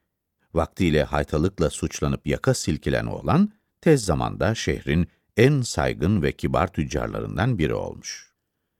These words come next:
Bir cuma günü öğle üzeri sultanın harem ağası girmiş mahalleye ve gür sesiyle bağırmış.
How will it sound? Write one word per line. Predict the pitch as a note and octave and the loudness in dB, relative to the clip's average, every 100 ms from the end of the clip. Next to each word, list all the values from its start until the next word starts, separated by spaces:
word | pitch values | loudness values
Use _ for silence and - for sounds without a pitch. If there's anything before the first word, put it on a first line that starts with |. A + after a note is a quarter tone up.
| _ _ _ _ _ | _ _ _ _ _
Bir | A#3 G#3+ | 0 2
cuma | - E3 G2 | 4 4 4
günü | C#2+ G2+ A3+ | 2 2 4
öğle | E3+ D3 A#2+ | 6 6 6
üzeri | E2+ - B1+ C3 | 4 2 0 2
sultanın | F#3 C#3 - A#2 B2+ D3 | 2 -2 0 0 2 2
harem | B2 A#2 | 2 2
ağası | D#2 B1+ - | 2 0 -2
girmiş | D2+ C2+ A#1+ B1+ - | -4 -2 -4 -4 -2
mahalleye | B1+ C#2+ C#2 D2+ D#2+ | 0 0 2 2 4
ve | F2 | 2
gür | D2 A2+ | 4 2
sesiyle | - G2+ G#2+ A2 G2+ | 2 0 2 2 4
bağırmış. | E2+ C#2+ A#1 G1+ - | 4 2 -2 -8 -14